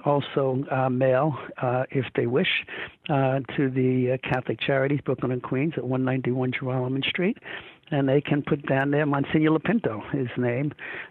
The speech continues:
or my name, whichever, and we'll make sure that, uh, he gets the, uh,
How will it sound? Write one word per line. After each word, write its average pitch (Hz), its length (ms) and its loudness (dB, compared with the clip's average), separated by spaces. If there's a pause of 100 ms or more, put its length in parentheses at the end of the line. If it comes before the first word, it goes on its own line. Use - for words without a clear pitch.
or 139 320 2
my 131 220 2
name, 127 340 0 (220)
whichever, 139 440 4 (380)
and 139 320 2
we'll 139 140 2
make 139 160 2
sure 143 240 4
that, 131 180 2 (180)
uh, 131 200 6
he 135 180 0
gets 123 320 0 (240)
the, 123 380 4
uh, 120 280 0